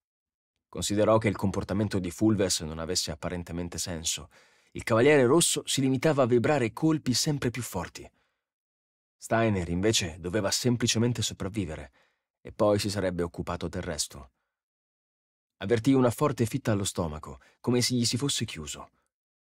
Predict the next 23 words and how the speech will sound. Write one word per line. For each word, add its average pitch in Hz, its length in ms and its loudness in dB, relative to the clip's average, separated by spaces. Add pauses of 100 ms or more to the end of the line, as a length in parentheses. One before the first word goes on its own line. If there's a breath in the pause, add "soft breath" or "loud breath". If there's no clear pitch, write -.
(380)
Realizzò 104 560 2
che 107 120 -6
sarebbe 92 360 -4
potuto 104 340 -6
morire. 85 480 -8 (400)
Non 113 120 -2
c'era 143 220 4
mai 143 180 2
andato 135 300 -2
così 120 240 -2
vicino 80 520 -4
ed 85 120 -10
ebbe 101 240 -4
paura. 71 500 -8 (1040)
Decise 87 680 -4 (180)
che - 100 -8
avrebbe 92 580 -4
dovuto 120 400 -4
fare 113 260 -4
qualcosa - 600 -10
e 123 120 -10
lo 120 100 -6
fece. 76 420 -10